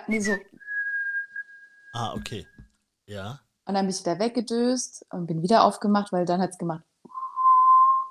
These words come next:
Speaker 2: Also
Speaker 1: Und dann
Speaker 2: tiefer.
Speaker 1: hab ich, bin ich, irgendwann war ich dann richtig wach und hab
Speaker 2: Pfeifen
Speaker 1: gedacht,
Speaker 2: in
Speaker 1: „Nee,
Speaker 2: Moll. <laughs> Ja.
Speaker 1: <laughs> warte mal, Moment mal, es pfeift gerade wirklich in meinem Schlafsaal.“ Und dann hab ich gedacht,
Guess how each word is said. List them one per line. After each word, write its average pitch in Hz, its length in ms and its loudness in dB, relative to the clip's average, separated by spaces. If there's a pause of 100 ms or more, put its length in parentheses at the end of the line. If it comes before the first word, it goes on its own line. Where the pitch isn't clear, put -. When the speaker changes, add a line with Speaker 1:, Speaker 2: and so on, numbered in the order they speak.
(760)
Speaker 2:
Also 107 180 -2
Speaker 1:
Und 269 140 4
dann - 100 6
Speaker 2:
tiefer. 147 180 0
Speaker 1:
hab - 80 2
ich, - 120 -8 (460)
bin 214 80 4
ich, 233 220 4
irgendwann 247 300 6
war 247 100 2
ich 233 80 -8
dann 202 160 -8
richtig 214 420 -12
wach 254 180 -6 (260)
und 240 140 -2
hab - 100 4
Speaker 2:
Pfeifen - 160 -2 (100)
Speaker 1:
gedacht, 127 60 0
Speaker 2:
in 123 100 0
Speaker 1:
„Nee, - 20 2
Speaker 2:
Moll. 110 340 0 (260)
<laughs> - 240 0
Ja. 113 360 -4
Speaker 1:
<laughs> - 20 -18
warte 247 380 4
mal, - 340 2
Moment 240 420 0
mal, 214 180 -6 (360)
es - 140 -10
pfeift - 460 -2
gerade 240 340 0
wirklich 220 340 -10
in - 60 -8
meinem 220 160 2
Schlafsaal.“ - 880 -4 (480)
Und 226 140 4
dann 196 160 2
hab 214 100 0
ich 277 160 -6
gedacht, 214 320 -4